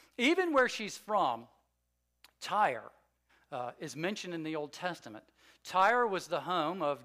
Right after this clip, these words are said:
Jezebel, who introduced Baal worship into Israel when she married King Ahab back in the Old Testament.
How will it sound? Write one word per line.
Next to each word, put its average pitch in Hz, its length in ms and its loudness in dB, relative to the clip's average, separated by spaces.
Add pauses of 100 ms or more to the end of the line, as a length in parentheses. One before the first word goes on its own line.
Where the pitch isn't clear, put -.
Jezebel, 151 840 0
who 160 180 -10
introduced 151 640 -10 (100)
Baal 185 380 2
worship 165 560 -4 (320)
into 170 720 -4 (300)
Israel 151 440 -2
when 143 120 -8
she - 160 -8
married 151 320 -2
King - 340 -10
Ahab 135 520 -4
back 139 200 -4
in 143 60 -10
the 143 80 -8
Old 143 120 -12
Testament. 170 420 -10